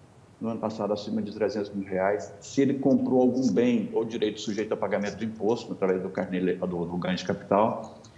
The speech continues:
se ele resgatou ações no ano passado, independentemente do valor, ele tem que declarar também. É, a novidade que nós temos para esse ano é porque, é, no ano passado estava obrigado também quem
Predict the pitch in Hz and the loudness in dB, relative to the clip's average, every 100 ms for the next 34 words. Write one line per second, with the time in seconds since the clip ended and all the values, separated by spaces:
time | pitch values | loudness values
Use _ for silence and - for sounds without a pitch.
0 | - - - 151 151 143 143 147 131 131 | -20 -14 2 4 6 4 4 2 0 2
1 | 123 120 - - 123 120 113 113 120 117 | 2 2 0 -6 -4 -4 -4 -2 -2 -4
2 | 101 - - 104 98 117 127 127 113 123 | -8 -8 -2 0 0 0 0 -2 -2 -2
3 | 113 113 98 107 185 135 104 90 87 117 | -2 -4 -2 2 2 4 4 4 4 4
4 | 123 - - - - 120 127 - 135 143 | 2 -8 -18 -20 -2 2 2 4 4 4
5 | 131 113 113 113 101 101 - 95 90 95 | 4 0 0 0 -2 -2 -2 -4 0 0
6 | 131 - - - - - - - 143 220 | -2 -6 -14 -20 -20 0 2 4 4 4
7 | 196 160 147 139 139 139 - 127 - 131 | 4 2 0 -2 -2 -4 -2 -4 0 0
8 | 151 - - 139 139 151 - 147 143 117 | 0 -2 -2 -2 -2 -8 -2 -2 0 0
9 | 117 117 123 143 240 143 113 123 127 139 | 2 4 6 6 4 2 0 0 0 0
10 | - 135 139 143 113 113 110 127 101 110 | 0 2 2 2 2 0 0 -4 -2 0
11 | 135 - - - - - 135 | 0 -2 -10 -18 -20 0 0